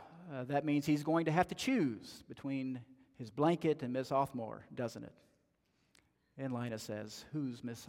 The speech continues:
Othmar?" And this next one's really profound. I would say psychologically profound.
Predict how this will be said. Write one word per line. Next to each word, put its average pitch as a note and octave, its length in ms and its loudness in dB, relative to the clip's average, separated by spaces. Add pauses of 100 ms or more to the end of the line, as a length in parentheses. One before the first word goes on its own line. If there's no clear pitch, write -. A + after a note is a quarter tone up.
Othmar?" A2 460 -10 (1800)
And E3+ 120 2
this F#3+ 140 6
next A#3 240 8
one's D#3+ 220 2
really E3 180 6
profound. C#3 460 2
I F3 60 10
would A#3+ 120 4
say C#3 160 2
psychologically D3 1040 0 (680)
profound. A2 520 -2